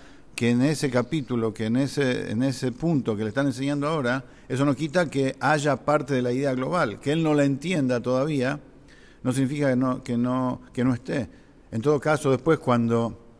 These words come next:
cuando termine de desarrollar el tema del maestro y termine el de escuchar todo, va a repasar y se va a dar cuenta cómo en cada parte se,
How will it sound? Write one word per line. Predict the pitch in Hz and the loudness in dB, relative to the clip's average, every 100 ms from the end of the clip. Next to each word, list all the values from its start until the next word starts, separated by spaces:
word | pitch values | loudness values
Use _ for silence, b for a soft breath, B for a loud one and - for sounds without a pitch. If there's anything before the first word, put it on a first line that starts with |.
| - - - - - | -20 -20 -20 -20 -6
cuando | 120 120 117 | 0 2 2
termine | 123 127 175 196 151 131 | 4 2 2 2 4 4
de | - - 117 | 0 -8 -4
desarrollar | 120 117 120 123 143 | -2 0 -2 0 0
el | 139 | 0
tema | 131 143 | 0 0
del | 131 | 0
maestro | 131 127 - 110 | 0 -2 -4 -6
y | 104 | -6
termine | 120 143 160 | -4 -2 -2
el | 151 | 0
de | 139 | -2
escuchar | 139 131 147 | -4 -2 -2
todo, | 139 170 139 | 0 0 2
va | 135 143 | 2 2
a | |
repasar | 143 127 147 - 160 147 160 B B | 2 0 -2 2 2 2 0 B B
y | - | -10
se | 110 | -2
va | 131 | 4
a | 151 | 4
dar | 151 | 4
cuenta | 165 175 147 135 | 2 2 2 0
cómo | 127 151 151 | 0 0 0
en | |
cada | 127 156 151 | 0 2 2
parte | 127 165 147 123 147 160 - - - - | 2 0 0 0 0 -2 -6 -20 -20 -20
se, | - 127 | -6 -4